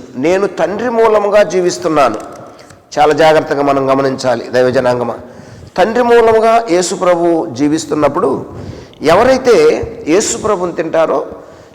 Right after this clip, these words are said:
యేసు ప్రభు మూలంగా జీవిస్తారు అని అక్కడ మనకు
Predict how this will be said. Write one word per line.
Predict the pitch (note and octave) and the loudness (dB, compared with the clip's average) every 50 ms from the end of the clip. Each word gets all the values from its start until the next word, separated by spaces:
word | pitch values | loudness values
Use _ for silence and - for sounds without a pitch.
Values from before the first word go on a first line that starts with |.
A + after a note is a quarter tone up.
| - - | -8 -2
యేసు | C#3 D#3+ G#3+ B3+ - C4 | 2 4 4 4 2 -2
ప్రభు | - G#3+ A3 G#3+ G3+ | -2 -2 0 0 0
మూలంగా | G3+ F#3 F3+ F#3 F3+ F3 F3 E3+ E3+ E3 E3+ E3+ E3 - - - - - B2+ A#2 A2 | 0 0 0 0 0 0 0 -2 -2 0 0 0 -2 -4 -8 -12 -16 -16 -14 -12 -6
జీవిస్తారు | A2+ D#3+ G3 G3 G3 F#3 - - - F3 E3+ E3 D#3 E3+ D#3 B2+ - - | -4 -2 0 0 0 -2 -2 -2 0 2 2 2 2 0 -2 -2 -2 -2
అని | C#3+ D3+ D3 C3+ C#3 D3 E3 - - - - - - - - - - | -2 0 0 0 -2 -2 -4 -8 -14 -18 -18 -18 -20 -20 -20 -12 -10
అక్కడ | C3 - C#3 C3+ C3+ | -8 -4 -2 -2 0
మనకు | C3+ C3 B2+ B2 - B2 B2+ A#2+ - | 0 0 -2 -2 -4 -6 -6 -6 -6